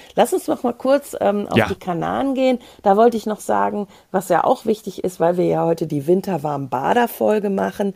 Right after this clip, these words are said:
Speaker 1: man kann auch noch schwimmen, obwohl es der Atlantik ist. Also im Dezember kann man immer noch absolut Glück haben, November sowieso. Wenn man jetzt nicht mega empfindlich ist, ist das hervorragend.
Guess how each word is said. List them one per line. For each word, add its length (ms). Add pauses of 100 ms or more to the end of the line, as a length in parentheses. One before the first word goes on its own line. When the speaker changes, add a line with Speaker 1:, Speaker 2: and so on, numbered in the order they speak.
(280)
Speaker 1:
man 160
kann 260
auch 240
noch 160
schwimmen, 420
obwohl 480
es 200
der 160
Atlantik 560
ist. 400 (280)
Also 240
im 120
Dezember 480
kann 160
man 140
immer 180
noch 120
absolut 360
Glück 180
haben, 200
November 420
sowieso. 600 (240)
Wenn 120
man 100
jetzt 160
nicht 160
mega 360 (140)
empfindlich 680
ist, 220
ist 220
das 180
hervorragend. 920